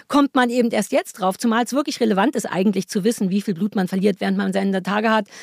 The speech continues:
Einfach um zu wissen, wann's ungesund wird, wenn man mal ein Problem hat. Und ich wusste, ich dachte wirklich, warum wird das nicht mit Blut getestet? Aber wahrscheinlich war den Wissenschaftlern das ein bisschen zu eklig. Es wird ab jetzt gemacht, mit Blut getestet. Und ich wette, es hat ganz andere Aufsaugungsergebnisse.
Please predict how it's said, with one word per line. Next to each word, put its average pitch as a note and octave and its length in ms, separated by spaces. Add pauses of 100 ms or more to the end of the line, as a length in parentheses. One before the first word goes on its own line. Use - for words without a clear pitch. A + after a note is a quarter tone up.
(180)
Einfach G#3+ 320
um G#3+ 160
zu G3+ 140
wissen, A3+ 260
wann's G3 340 (240)
ungesund A3 480
wird, G3+ 200
wenn G3+ 100
man G3 160
mal G3 80
ein F#3+ 80
Problem G3+ 420
hat. G3 160
Und G#3 80
ich G3+ 140
wusste, C#4+ 380
ich B3 120
dachte E4+ 380
wirklich, A3 360 (460)
warum G#3+ 280
wird G#3+ 140
das G#3 100
nicht G#3+ 140
mit G#3+ 120
Blut F4 160
getestet? F#3+ 480
Aber F#3 220
wahrscheinlich F#3+ 340
war F#3 100
den F#3+ 140
Wissenschaftlern G#3 460
das G#3 120
ein G#3+ 120
bisschen G#3+ 180
zu - 120
eklig. G#3+ 440
Es A3 80
wird C#4+ 140
ab C4 100
jetzt A3 300
gemacht, C#3 340
mit E3+ 260
Blut D#3+ 220
getestet. E3+ 400
Und G#3 80
ich F#3+ 120
wette, C4+ 180
es C4+ 80
hat A3 160
ganz G#3+ 200
andere F3 300
Aufsaugungsergebnisse. F3 1120